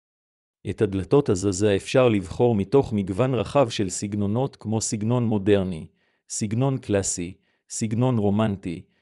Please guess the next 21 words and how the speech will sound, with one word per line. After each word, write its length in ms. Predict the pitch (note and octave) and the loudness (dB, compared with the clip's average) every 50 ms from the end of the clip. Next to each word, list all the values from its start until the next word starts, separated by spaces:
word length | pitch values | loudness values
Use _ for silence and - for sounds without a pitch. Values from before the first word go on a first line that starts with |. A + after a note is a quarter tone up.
| _ _ _ | _ _ _
סגנון 500 | - - - A2 A2 A2+ C3 C#3+ D3+ D3 | -8 -6 -4 -2 0 0 0 2 0 -2
כפרי 460 | - - A2+ - - A#2+ C3+ D3+ D3+ A2+ | -2 -4 -4 -4 -2 -2 0 0 0 2
ועוד. 440 | G#2 G#2 E2 F2 D#2 C2+ - - - _ - _ _ _ _ _ _ _ _ _ _ _ _ _ _ _ _ _ _ - | 2 2 2 2 -2 -6 -10 -16 -20 _ -20 _ _ _ _ _ _ _ _ _ _ _ _ _ _ _ _ _ _ -8
חוויית 520 | - A#2 F#2+ G2 G#2+ G#2+ B2 C#3 C#3 - | -6 -4 2 2 4 4 4 2 2 0
כניסה. 500 | - - A2 G2+ F2+ - - D#2 D2+ C2+ B1+ _ _ _ _ _ _ _ _ _ _ _ _ _ _ _ _ _ _ _ _ | -4 -4 -2 -2 -2 -2 -4 -4 -4 -6 -8 _ _ _ _ _ _ _ _ _ _ _ _ _ _ _ _ _ _ _ _
דלתות 420 | - F#2+ F#2+ D#2+ - F3 F3+ F3+ A2 | -6 -6 -6 0 2 2 2 2 2
הזזה 380 | F#2+ F2+ F#2 F2 G2+ A2 A2+ | -2 0 -2 0 2 2 2
מעוצבות 680 | G#2 G2 G2 G2 F#2+ - - G2 F#2+ A2+ C3 C3+ - A#2+ | 2 2 0 -2 -4 -2 -2 -2 2 2 0 0 0 0
ומרשימות 580 | A#2 G#2 G#2 F#2 - - G#2+ A#2+ C3+ C#3 - | -2 -2 -2 -2 -2 -2 -2 -2 -2 -2 -2
יוצרות 400 | A#2 G#2 - - B2 A#2 C#3 - | -2 -4 -2 -2 0 0 0 0
חוויית 540 | - - A2 F#2+ G2 G2+ G2+ A#2+ C3+ C3+ - | -2 -4 -4 0 2 2 4 4 2 0 -2
כניסה 420 | - - G2+ F#2 F2+ - - C#3+ D3 | -6 -4 -4 -4 -2 0 0 0 0
מרהיבה 520 | C#3 A#2 F#2+ G#2 G#2 F#2 F#2+ C3 D3+ D#3+ D#3+ | 0 -2 -2 -2 -4 -2 0 -2 -2 -2 -2
ומרשימה 540 | D3 C3+ C3 A2 G2 - - A2+ A#2+ C3+ C#3+ | -4 -2 -2 -2 -4 -2 -4 -2 0 0 0
לבית. 680 | C3 G2+ F2 F#2 E2 C2 A#1+ A#1+ - _ _ - _ _ _ _ _ _ _ _ _ _ _ _ _ _ _ _ _ _ _ _ _ _ | 0 0 0 0 0 0 -2 -6 -12 _ _ -20 _ _ _ _ _ _ _ _ _ _ _ _ _ _ _ _ _ _ _ _ _ _
כבר 260 | - F#2 G#2+ B2+ C3+ | -4 2 4 4 4
ברגע 440 | G#2+ G2 F#2+ G2 B2 B2 A2 G#2 G2 | 4 2 4 4 2 4 6 4 4
הראשון 460 | G2 F#2+ F#2 - - C3 C3 C#3+ C3+ | 4 2 -2 -2 0 0 2 0 0
שנכנסים 640 | - G#2+ G2 F#2 - G#2+ F#2+ F2 - - B2 A#2 G#2+ | -2 -2 -4 -4 -4 -6 -6 -6 -2 -2 0 0 2
אל 80 | G2 | 0
הבית, 560 | F#2 F#2 F#2 F2 F#2+ F2+ D#2 C#2 - _ _ | 0 2 2 2 2 2 0 -4 -12 _ _